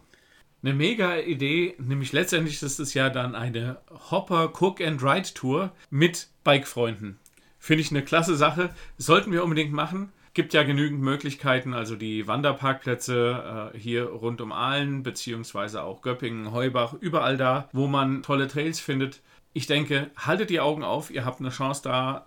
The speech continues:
euch den Hopper live anzuschauen. Marc ist da, er erklärt euch alles dazu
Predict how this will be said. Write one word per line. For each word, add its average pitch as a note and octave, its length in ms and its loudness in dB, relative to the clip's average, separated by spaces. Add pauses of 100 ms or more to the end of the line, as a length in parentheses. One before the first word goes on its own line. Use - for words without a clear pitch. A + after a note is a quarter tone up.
(120)
euch B2+ 180 -4
den A#2+ 180 -6
Hopper C#3 200 0
live C3+ 240 0
anzuschauen. C3 680 -2 (420)
Marc C3 280 2
ist - 180 -4
da, C3+ 320 2
er A2+ 320 -2
erklärt C3+ 340 -4
euch D3 200 -8
alles B2+ 280 -4
dazu A#2+ 500 -6